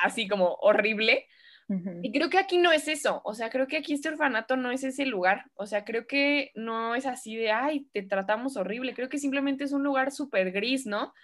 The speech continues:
Speaker 1: Como súper gris, literal, y
Speaker 2: Sí.
Speaker 1: pues esto que acabas de decir, ¿no? Como dónde está la educación sexual de las niñas.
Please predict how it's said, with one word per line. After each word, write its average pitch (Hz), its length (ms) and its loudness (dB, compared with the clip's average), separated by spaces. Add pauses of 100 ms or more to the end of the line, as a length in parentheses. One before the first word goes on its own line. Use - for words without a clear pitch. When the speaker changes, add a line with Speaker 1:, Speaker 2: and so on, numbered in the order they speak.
(280)
Speaker 1:
Como 226 300 -4
súper 202 460 -4 (580)
gris, 320 340 -2
literal, 220 600 0 (200)
y 208 560 -8
Speaker 2:
Sí. 185 300 -8
Speaker 1:
pues 226 140 -2
esto 262 160 -2
que 262 100 4
acabas 233 320 4
de 226 60 2
decir, 196 280 -2
¿no? 226 200 -4
Como 208 180 -2
dónde 220 220 -2
está 254 180 -2
la 247 120 0
educación 196 480 -4
sexual 202 380 -2
de 214 100 -4
las 190 200 0
niñas. 208 540 -6